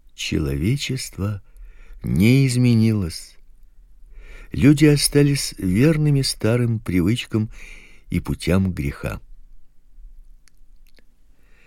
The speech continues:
После всего этого в глубине души возникает вопрос: а можно ли вообще преодолеть последствия грехопадения?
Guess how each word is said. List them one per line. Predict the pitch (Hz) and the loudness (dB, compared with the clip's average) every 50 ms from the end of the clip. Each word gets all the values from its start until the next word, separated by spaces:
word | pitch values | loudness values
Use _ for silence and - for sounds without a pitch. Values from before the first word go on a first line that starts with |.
| - - - - - - | -20 -20 -20 -20 -20 -4
После | _ 127 135 135 - - 131 | _ 0 2 2 2 0 0
всего | 120 - - 120 113 123 117 | 0 0 0 2 2 2 0
этого | - 123 123 - 113 110 113 107 98 - - | 0 -2 -2 -2 -2 -2 -2 -2 -2 -4 -10
в | 76 76 78 | -10 -8 -4
глубине | 85 98 104 113 101 95 107 101 120 127 | 0 2 4 4 4 4 4 4 4 4
души | 117 120 113 - - - 120 | 4 0 -4 -2 -2 0 2
возникает | 110 107 98 80 85 85 - - 90 101 104 - | 2 2 2 2 0 -2 0 0 -2 -2 -2 -2
вопрос: | 92 92 90 - 90 90 87 - - - - - - - - - - - - - - | -4 -6 -4 -2 -2 -2 -2 -4 -10 -16 -20 -20 -20 -20 -20 -20 -20 -20 -20 -20 -12
а | - 101 | -10 -8
можно | 104 117 139 180 190 - 170 165 | -6 -2 -2 -2 0 0 0 0
ли | 160 151 151 | 0 0 0
вообще | 139 139 135 131 123 - - - - - 160 190 196 | -2 -2 -4 -6 -6 -8 -8 -8 -6 -2 0 0 0
преодолеть | 180 _ - - 104 113 120 123 117 123 131 147 170 165 - | -2 _ -8 -2 0 2 2 2 2 2 2 2 2 0 -2
последствия | - - 151 143 - - 170 156 143 - - - - 120 117 110 | -2 -2 -2 -2 -2 -4 -2 -4 -2 -2 -2 -4 -2 -2 -2 -2
грехопадения? | 101 98 101 101 - 92 - - 87 76 64 57 - - - - | 0 -2 -2 -2 -2 -4 -4 -2 -4 -4 -4 -8 -8 -8 -12 -12